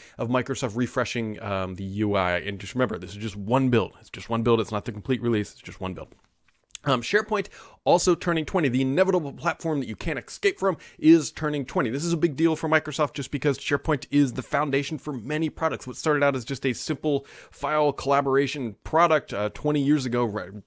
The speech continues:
with a server, um, is now, like, the foundation and bedrock for many applications and services inside of the company, including Microsoft Teams.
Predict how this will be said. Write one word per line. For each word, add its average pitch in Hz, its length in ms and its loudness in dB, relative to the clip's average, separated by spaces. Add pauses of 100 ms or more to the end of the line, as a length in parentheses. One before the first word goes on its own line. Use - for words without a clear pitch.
(120)
with 117 160 -8
a 104 40 -6
server, 151 380 2 (300)
um, 113 440 2
is 127 160 -2
now, 139 300 6
like, 117 320 0
the 110 100 -6
foundation 131 720 0
and 95 160 -4
bedrock 143 380 2
for - 140 -8
many 135 340 -2
applications 117 640 -4
and 101 100 -8
services 110 460 -2
inside 101 240 -2
of 87 40 -8
the 95 60 -8
company, 160 400 -2
including 180 600 -4
Microsoft 117 540 -4
Teams. 147 300 -2